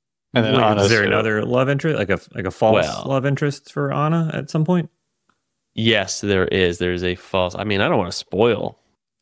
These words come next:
Speaker 2: Okay,
Speaker 3: Frozen
Speaker 2: that's
Speaker 3: for
Speaker 2: good.
Speaker 3: everybody,
Speaker 2: Yeah, yeah,
Speaker 3: but
Speaker 2: yeah.
Speaker 3: yeah.
Speaker 2: I've never
Speaker 3: Uh,
Speaker 2: seen it. We can add that to the list of movies that I can,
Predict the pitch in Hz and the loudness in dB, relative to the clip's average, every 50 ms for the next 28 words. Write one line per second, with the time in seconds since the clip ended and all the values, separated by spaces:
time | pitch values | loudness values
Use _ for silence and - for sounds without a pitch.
0 | _ - - 127 135 143 117 110 113 117 120 117 - - - 120 123 123 123 - | _ -6 -2 0 2 2 2 2 0 0 0 -4 -6 -6 -2 0 2 2 0 0
1 | - - - 110 107 90 85 107 104 101 101 87 90 90 87 82 - _ _ _ | -2 0 2 2 2 2 2 2 2 2 2 2 0 -2 -4 -4 -8 _ _ _
2 | _ _ _ _ _ _ _ _ _ _ _ _ - 98 98 92 92 92 - - | _ _ _ _ _ _ _ _ _ _ _ _ -8 -6 -6 -4 -6 -8 -10 -12
3 | _ _ _ _ _ _ _ _ _ _ _ _ _ _ - 120 160 190 180 156 | _ _ _ _ _ _ _ _ _ _ _ _ _ _ -2 0 2 4 4 4
4 | 156 151 147 139 110 90 90 139 131 117 87 - - _ _ _ _ _ _ _ | 4 4 4 4 2 2 4 4 4 4 2 -2 -6 _ _ _ _ _ _ _
5 | _ - - 107 143 147 - 170 127 117 135 147 135 131 120 - - - 95 90 | _ -8 -4 -2 -2 2 2 2 4 4 2 2 2 2 0 0 -2 -4 -2 0
6 | 90 92 117 107 - - 95 90 95 101 95 90 82 85 90 82 82 80 - - | 2 4 4 4 2 0 0 2 2 4 4 2 2 2 0 0 0 -2 -2 -4
7 | 87 82 80 82 90 | -4 -4 -4 -6 -8